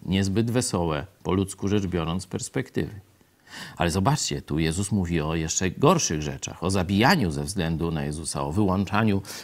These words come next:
ze wspólnoty, bo tu synagoga o-, to podobnie, e, oznacza jak Kościół. E, tak używany jest też, e,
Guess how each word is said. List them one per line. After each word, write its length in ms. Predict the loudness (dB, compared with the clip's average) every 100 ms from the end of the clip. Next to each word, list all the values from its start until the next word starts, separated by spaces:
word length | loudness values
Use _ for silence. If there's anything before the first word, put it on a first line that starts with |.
| -2
ze 140 | 2
wspólnoty, 580 | 2 4 6 8 8 4
bo 140 | -4 -6
tu 120 | -6
synagoga 560 | 0 2 4 6 6
o-, 120 | 2 0 -6 -6 -8
to 200 | -6 -4 -6 -8
podobnie, 500 | -8 -2 0 0 -2 -4 -12 -16 -14 -10
e, 420 | -8 -6 -4 -6 -4
oznacza 460 | -4 -2 -2 -2 -4
jak 200 | -6 0
Kościół. 640 | 4 4 4 2 4 0 -8 -8 -6
E, 200 | -6 -8
tak 220 | -8 -8 -6
używany 500 | -4 -4 -4 -4 -4
jest 240 | -4 -6
też, 340 | -6 -6 -8
e, 440 | -8 -10 -8 -8